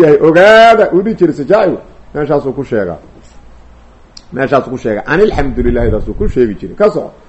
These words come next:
Wa xarfu tanfiisi weeye. Waxa lagu kala faslinaa xarafka labaad. Naxwu,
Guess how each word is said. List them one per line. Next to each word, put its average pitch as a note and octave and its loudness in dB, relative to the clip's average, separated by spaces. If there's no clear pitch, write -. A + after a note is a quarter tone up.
Wa G3 4
xarfu A3+ 4
tanfiisi A#3 2
weeye. D3+ 2
Waxa F3 0
lagu G#3 4
kala F#3+ 2
faslinaa F#3 -2
xarafka E3+ -2
labaad. A2+ -2
Naxwu, G#3+ 4